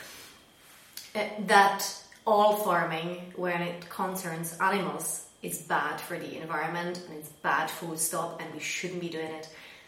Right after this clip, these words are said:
I have a feeling it's not as simple as that,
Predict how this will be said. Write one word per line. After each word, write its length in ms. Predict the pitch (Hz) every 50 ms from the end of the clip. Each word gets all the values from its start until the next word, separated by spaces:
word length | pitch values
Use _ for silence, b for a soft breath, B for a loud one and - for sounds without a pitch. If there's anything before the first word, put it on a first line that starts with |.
| B B B B B B -
I 160 | 233 262 311
have 200 | 320 339 320 320
a 40 | 294
feeling 380 | - 240 226 226 226 226 226
it's 280 | 226 196 190 190 - -
not 580 | 202 196 190 190 185 175 180 175 180 - -
as 220 | 185 170 - - -
simple 380 | - 175 170 170 170 185 170
as 260 | 170 175 170 160 - -
that, 340 | 165 165 180 - 180 -